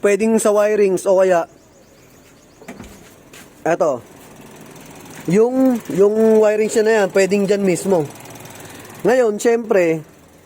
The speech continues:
kung may pan-testing kami ng reverse light sensor, malalaman namin kung mismong dun sa reverse light sensor yung problema.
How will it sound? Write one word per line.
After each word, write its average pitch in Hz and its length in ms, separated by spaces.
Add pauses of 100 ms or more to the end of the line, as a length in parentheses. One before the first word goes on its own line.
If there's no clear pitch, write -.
(200)
kung 208 120
may 233 120
pan-testing 226 520
kami 220 240
ng 220 120
reverse 208 360
light 202 160
sensor, 180 480
malalaman 202 560
namin 175 320
kung 208 240
mismong 202 400
dun 185 160
sa 175 320
reverse 170 320
light 160 160
sensor 156 400
yung 156 80
problema. 147 480